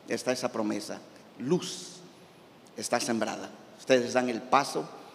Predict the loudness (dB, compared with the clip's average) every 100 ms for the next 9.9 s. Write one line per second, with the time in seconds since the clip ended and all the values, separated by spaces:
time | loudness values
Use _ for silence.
0 | -12 -8 0 2 2 0 0 -2 -2 -2
1 | 4 4 2 -4 -14 -18 -8 2 4 4
2 | 0 -6 -6 -4 0 2 4 2 0 -4
3 | -2 -4 -2 -2 0 2 2 -2 -2 -4
4 | 0 4 4 2 -4 -10 -18 -18 -8 -6
5 | 0 2 2 0 -4 -4 -4 -4 -4 -6
6 | -8 -14 0 2 4 2 2 2 0 0
7 | 0 2 2 2 0 0 0 -2 -2 -2
8 | -2 -14 -18 -14 -2 2 4 6 4 4
9 | 0 0 0 0 4 4 4 2 -4